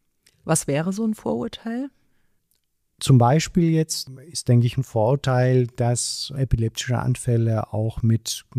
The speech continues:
Speaker 2: kognitiven Defiziten unbedingt zusammenhängen müssen.
Speaker 1: Und das ist nicht der Fall. Und da wünschen
Speaker 2: Das
Speaker 1: Sie sich, dass solche Sachen bekannter werden in der Bevölkerung?
Speaker 2: Das ist nicht immer der Fall, nein.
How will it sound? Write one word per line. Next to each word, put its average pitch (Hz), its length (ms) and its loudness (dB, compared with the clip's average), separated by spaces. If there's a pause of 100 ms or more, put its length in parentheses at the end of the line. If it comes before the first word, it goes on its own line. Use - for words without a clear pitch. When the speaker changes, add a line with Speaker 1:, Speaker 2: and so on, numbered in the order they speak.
(120)
Speaker 2:
kognitiven 107 720 2
Defiziten 98 640 -4
unbedingt 95 920 -4
zusammenhängen 90 880 -4 (200)
müssen. 98 420 -6 (960)
Speaker 1:
Und 165 200 2
das 156 160 2
ist 139 140 -4
nicht 165 200 -2
der 151 100 -2
Fall. 151 360 -2
Und 151 200 -4
da 151 140 -4
wünschen 165 240 2
Speaker 2:
Das 127 80 0
Speaker 1:
Sie 160 100 -2
sich, 156 300 -4
dass 156 240 -4 (160)
solche 180 400 2
Sachen 147 540 0 (100)
bekannter 165 480 -2
werden 139 320 -4
in 139 100 -6
der 139 100 -6
Bevölkerung? 151 720 -8
Speaker 2:
Das 113 280 0
ist - 260 -2
nicht - 480 -2
immer 107 200 2
der 92 120 -2
Fall, 95 260 -10 (160)
nein. 87 300 -14